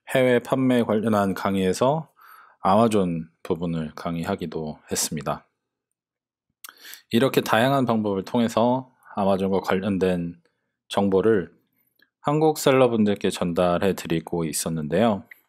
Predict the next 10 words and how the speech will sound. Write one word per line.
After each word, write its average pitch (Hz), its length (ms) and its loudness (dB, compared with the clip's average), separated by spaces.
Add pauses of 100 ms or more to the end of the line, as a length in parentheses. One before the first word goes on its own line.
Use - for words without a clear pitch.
(140)
어, 82 360 -6
글이나 104 960 2 (600)
강의만으로는 95 1200 0 (640)
성공적인 147 640 0
셀러를 117 480 2
양성하는 90 540 -2
것에 85 200 -8
한계가 98 340 -4
있고, 85 460 -4 (540)
또 98 380 -2